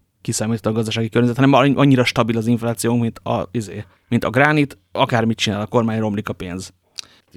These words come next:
Az, az élet olyan, olyan stabil tényébé vált, vált az, hogy alattuk romlik a, a forint értéke, hogy úriember már nem is fogad rá, hogy,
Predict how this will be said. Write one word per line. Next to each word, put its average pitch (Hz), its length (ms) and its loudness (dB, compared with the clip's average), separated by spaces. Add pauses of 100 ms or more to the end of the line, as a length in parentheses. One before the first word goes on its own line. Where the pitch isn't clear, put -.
(100)
Az, 123 160 -2
az 131 120 -4
élet 147 300 0
olyan, 127 340 0
olyan 127 220 0
stabil 127 360 2
tényébé 117 420 2
vált, 117 280 0
vált 120 320 2
az, 123 140 0
hogy 113 120 -2
alattuk 117 360 0
romlik 117 300 0
a, 113 240 -2 (640)
a 107 100 -10
forint 117 340 0
értéke, 120 580 -2 (220)
hogy 139 140 2
úriember 123 380 4
már 120 120 2
nem 117 140 2
is 113 100 -2
fogad 104 300 -2
rá, 90 120 -4
hogy, 98 220 -6